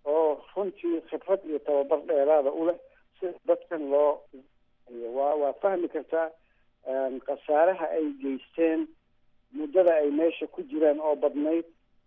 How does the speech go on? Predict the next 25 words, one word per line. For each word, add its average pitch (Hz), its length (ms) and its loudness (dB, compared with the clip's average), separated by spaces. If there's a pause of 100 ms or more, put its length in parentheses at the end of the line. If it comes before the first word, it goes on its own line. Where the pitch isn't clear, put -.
(120)
iyo 156 120 -2
khasaaraha 165 640 2
sida 165 160 -2
uu 151 160 0
u 180 80 -2
yar 160 160 2
yahay 139 240 -2
waa 139 100 4
fahmi 160 300 -2
kartaa. 113 400 -12 (600)
Een, 139 260 -2 (100)
intaasna 180 540 0
waxaa 151 280 2
waaye, 139 420 4
yacni, 131 280 -4
ayaga 156 340 4
un 160 160 -2
baa, 147 160 4
yacni, 135 520 -2
la 131 120 -12
raadsanayo 285 640 -4
oo 127 80 -2
la 131 120 -2
daba - 220 -2
socday 151 380 -6